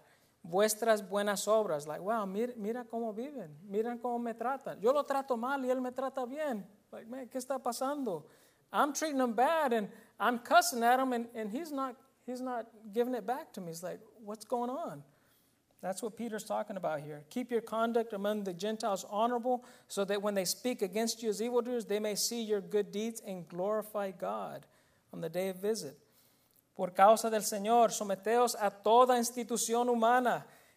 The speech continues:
ya sea el rey como a superior." Y para que sepan, en ese entonces había bastante corrupción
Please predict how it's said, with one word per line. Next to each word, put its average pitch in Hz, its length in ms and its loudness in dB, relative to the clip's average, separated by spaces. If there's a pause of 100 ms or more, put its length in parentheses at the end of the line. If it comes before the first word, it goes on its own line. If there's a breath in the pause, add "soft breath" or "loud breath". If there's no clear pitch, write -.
ya 185 180 6
sea 233 380 6
el 196 140 4
rey 233 320 6
como 196 240 0
a 196 80 2
superior." 202 680 2
Y 214 100 -8
para 196 220 -2
que 190 120 -6
sepan, 233 360 -4
en 196 140 -6
ese 220 200 -6
entonces 233 520 -6 (300 soft breath)
había 208 240 -2
bastante 208 840 -2
corrupción 156 680 -6